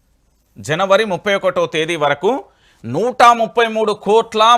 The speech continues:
మూడు లక్షల ఇరవై ఐదు వేల ఏడు వందల నలభై ఒక్క రూపాయి ఖర్చు పెట్టింది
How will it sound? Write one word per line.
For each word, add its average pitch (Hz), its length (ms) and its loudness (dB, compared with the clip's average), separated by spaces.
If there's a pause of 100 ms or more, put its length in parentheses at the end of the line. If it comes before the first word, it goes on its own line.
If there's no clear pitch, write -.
మూడు 226 280 0
లక్షల 208 320 -2 (220)
ఇరవై 226 220 0 (120)
ఐదు 208 220 -6
వేల 202 180 2 (260)
ఏడు 220 200 2
వందల 196 260 -2 (160)
నలభై 208 320 2
ఒక్క - 140 -4 (100)
రూపాయి 254 400 2
ఖర్చు 208 260 -2
పెట్టింది 185 380 -4